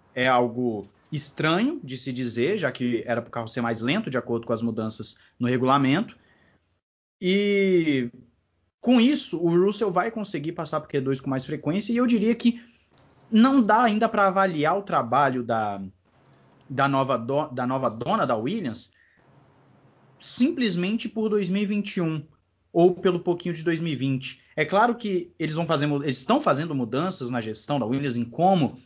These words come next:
ah, as coisas funcionam, mas não dá pra olhar em performance agora e falar, "Isso aqui é por conta deles." Por quê? Porque dois mil e dezenove foi tão ruim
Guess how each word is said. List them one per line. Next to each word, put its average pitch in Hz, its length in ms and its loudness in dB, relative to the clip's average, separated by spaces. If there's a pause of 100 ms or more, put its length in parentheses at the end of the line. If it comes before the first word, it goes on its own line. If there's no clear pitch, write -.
(140)
ah, 127 240 0
as 127 160 -2
coisas 131 280 -2
funcionam, 175 520 -2 (280)
mas 185 500 0
não 196 200 -2
dá 196 160 2
pra 202 160 -2
olhar 180 200 0
em 180 100 -4
performance 185 1300 -4
agora 135 460 2
e 127 60 0
falar, 151 380 2
"Isso 202 280 -4
aqui 165 300 -2
é 196 40 4
por 185 180 -8
conta 185 260 -4
deles." 143 260 -2
Por - 240 -6
quê? - 260 -2 (360)
Porque 180 220 0
dois 214 180 4
mil 208 100 2
e 202 40 0
dezenove 175 340 0
foi 175 180 0
tão 262 360 0
ruim 185 400 0